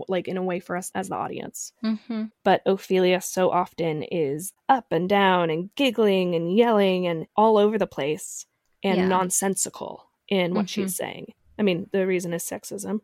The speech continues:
Speaker 2: Right.
Speaker 1: But the same coded language techniques that we allow King Lear and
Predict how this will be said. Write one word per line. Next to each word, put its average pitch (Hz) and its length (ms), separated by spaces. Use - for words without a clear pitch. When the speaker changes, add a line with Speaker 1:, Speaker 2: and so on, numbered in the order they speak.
Speaker 2:
Right. 175 360
Speaker 1:
But 180 400
the 196 80
same 202 300
coded 202 400
language 180 400
techniques 180 440
that - 120
we 190 100
allow 180 360
King 196 320
Lear 180 560
and 180 340